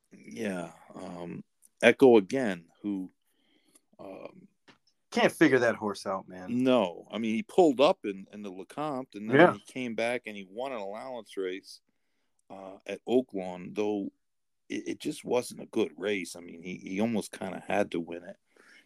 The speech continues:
Speaker 1: And he was on Lasix in that. That was the first and only time he's been on Lasix. Um, so I don't know if he had a bleeding issue when he stopped that bad,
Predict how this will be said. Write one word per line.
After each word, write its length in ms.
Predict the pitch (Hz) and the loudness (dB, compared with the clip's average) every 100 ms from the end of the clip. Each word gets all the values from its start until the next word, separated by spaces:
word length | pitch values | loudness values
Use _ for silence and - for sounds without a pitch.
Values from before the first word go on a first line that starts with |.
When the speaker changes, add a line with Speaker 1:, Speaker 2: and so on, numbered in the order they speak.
| _ | _
Speaker 1:
And 180 | 95 92 | -4 2
he 120 | 98 | 6
was 300 | 104 120 123 | 10 10 8
on 200 | 117 113 | 2 2
Lasix 600 | 98 104 110 - - - | 2 2 0 -6 -12 -14
in 100 | 90 | -14
that. 160 | 90 - | -10 -2
That 100 | 98 | 0
was 140 | 98 | 0
the 60 | - | -4
first 400 | - 104 104 - - - | -4 -2 -2 -12 -20 -14
and 100 | 98 | -8
only 280 | 101 104 95 | -4 -4 -4
time 240 | 98 95 | -8 -10
he's 160 | 85 - | -12 -10
been 180 | 101 | -6
on 160 | 92 85 | -6 -6
Lasix. 560 | 90 98 - - - - _ _ _ _ _ _ _ _ | -6 -8 -10 -14 -16 -20 _ _ _ _ _ _ _ _
Um, 480 | 90 90 90 87 - _ - | -16 -14 -14 -16 -20 _ -8
so 480 | 101 92 95 - - | -6 -4 -6 -8 -6
I 80 | 95 | -4
don't 180 | 92 95 | -4 -6
know 160 | 87 | -8
if 80 | 87 - | -8 -8
he 100 | 92 | -8
had 100 | 90 | -8
a 60 | |
bleeding 400 | - 98 95 92 | -2 0 0 -2
issue 320 | 90 - 90 | -6 -6 -8
when 100 | 85 | -8
he 80 | 82 | -12
stopped 380 | - 95 92 - | -6 -2 -2 -4
that 160 | - - | -8 -8
bad, 280 | - - | -8 -8